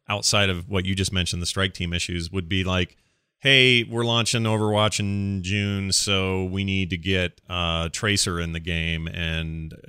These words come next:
get your people working on what she's gonna do." And so there's that stuff, right? Like, there's the crossover in the sense that, you know,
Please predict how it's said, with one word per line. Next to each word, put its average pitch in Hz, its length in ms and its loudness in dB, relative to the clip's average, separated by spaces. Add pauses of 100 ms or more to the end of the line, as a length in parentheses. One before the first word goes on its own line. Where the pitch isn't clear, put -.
get 92 180 -6
your 92 80 -6
people 92 300 -6
working 82 280 -4
on 82 120 -2
what 80 140 -6
she's 82 220 -10
gonna 73 220 -12
do." 73 220 -8
And 73 100 -10
so 117 120 -2
there's 117 180 0
that 107 300 4
stuff, - 360 -8
right? 95 260 -2 (300)
Like, 98 140 -4
there's 95 240 -2 (240)
the 120 80 -4
crossover 123 540 4
in 98 60 0
the 92 60 0
sense 101 300 2
that, 90 160 -2 (500)
you 110 80 -4
know, 87 220 -2